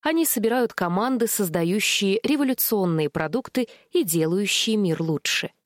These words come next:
Это важная работа и большая ответственность. Поэтому миссия Huntflow —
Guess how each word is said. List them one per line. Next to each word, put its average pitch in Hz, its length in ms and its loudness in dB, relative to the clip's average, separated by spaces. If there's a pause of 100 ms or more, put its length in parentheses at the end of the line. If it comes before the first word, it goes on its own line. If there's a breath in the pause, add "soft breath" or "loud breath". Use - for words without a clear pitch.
(880)
Это 180 280 -2
важная 170 480 0
работа 208 480 -2 (340)
и 226 80 0
большая 233 580 0
ответственность. 160 920 -2 (360)
Поэтому 175 460 0
миссия 170 500 0 (120)
Huntflow — 170 640 -2